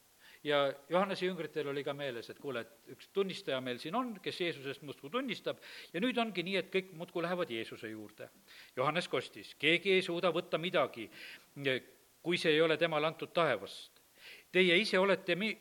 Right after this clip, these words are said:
mu tunnistajad, et ma ütlesin, et mina ei ole Messias, vaid ainult tema eele läkitatu. Kellel on mõrsja, see on peigmees, eh,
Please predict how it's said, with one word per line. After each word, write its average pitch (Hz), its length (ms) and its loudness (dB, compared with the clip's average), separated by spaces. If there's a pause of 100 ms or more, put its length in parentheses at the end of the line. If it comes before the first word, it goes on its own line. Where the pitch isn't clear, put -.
mu 170 160 -4
tunnistajad, 143 720 0 (360)
et 160 200 4
ma 185 140 6
ütlesin, 123 560 -4 (320)
et 160 180 6
mina 190 300 2
ei 233 80 6
ole 214 180 8
Messias, 135 540 -4 (240)
vaid 165 240 6 (580)
ainult 190 380 4
tema 180 240 0
eele 165 240 0
läkitatu. - 720 -6 (800)
Kellel 208 320 6
on 117 80 -6
mõrsja, 143 540 -2 (340)
see 220 220 6
on 135 180 0
peigmees, 135 600 2 (420)
eh, 127 380 2